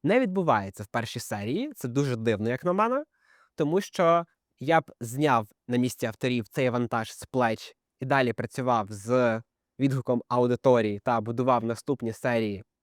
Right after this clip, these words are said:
навколо цього моменту. Цього поки що не стається.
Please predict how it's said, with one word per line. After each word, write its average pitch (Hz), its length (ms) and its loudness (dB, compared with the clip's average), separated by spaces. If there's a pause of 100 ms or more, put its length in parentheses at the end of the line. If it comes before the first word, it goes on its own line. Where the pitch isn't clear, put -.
(280)
навколо 127 480 2
цього 120 280 -2
моменту. 113 520 -2 (680)
Цього 233 260 2
поки 196 240 0
що - 160 -6
не 127 120 0
стається. 113 640 -6